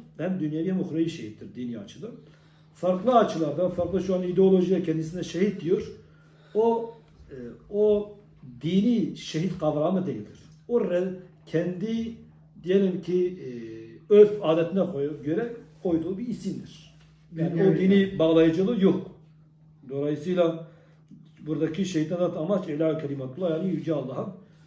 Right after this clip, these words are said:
Speaker 1: dinini, bütün, e, dinlere hakim olsun diye, tüm insanlık İslam'dan istifade etsin diye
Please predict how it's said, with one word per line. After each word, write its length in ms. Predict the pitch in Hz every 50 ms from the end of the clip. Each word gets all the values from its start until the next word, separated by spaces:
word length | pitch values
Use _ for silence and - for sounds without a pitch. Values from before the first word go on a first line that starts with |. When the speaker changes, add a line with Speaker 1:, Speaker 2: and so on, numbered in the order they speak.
| - _ _ _ - 120 117
Speaker 1:
dinini, 420 | 127 143 143 135 131 143 165 160 151
bütün, 300 | 156 156 - 160 165 156
e, 600 | 139 127 127 - - 117 117 113 110 110 104 101 113
dinlere 300 | 135 135 135 143 147 143
hakim 400 | 110 107 120 120 120 143 139 123
olsun 320 | 117 117 - 120 107 101
diye, 140 | 117 160 170 165 -
tüm 180 | - 160 147
insanlık 440 | 135 - - 127 123 127 147 139 135
İslam'dan 380 | 113 - 127 123 120 127 131 127
istifade 360 | - - - 117 120 120 131
etsin 300 | 117 - - 104 104 101
diye 140 | 117 160